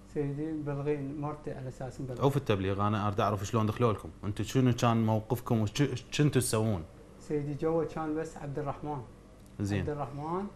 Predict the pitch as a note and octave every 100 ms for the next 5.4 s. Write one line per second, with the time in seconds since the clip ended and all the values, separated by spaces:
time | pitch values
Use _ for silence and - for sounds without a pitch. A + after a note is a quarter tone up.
0 | - - - D3+ C#3+ B2+ - - - -
1 | F#2+ F#2 C#3 C#3+ C3+ B2+ C#3 B2+ B2+ A#2+
2 | - - - - C3 A2 F#2+ E2+ - -
3 | - - - D3 D3 E3 D#3 C#3 A#2 A#2
4 | - - - - - - - F2+ G2 C3+
5 | C#3 D3+ D#3+ E3+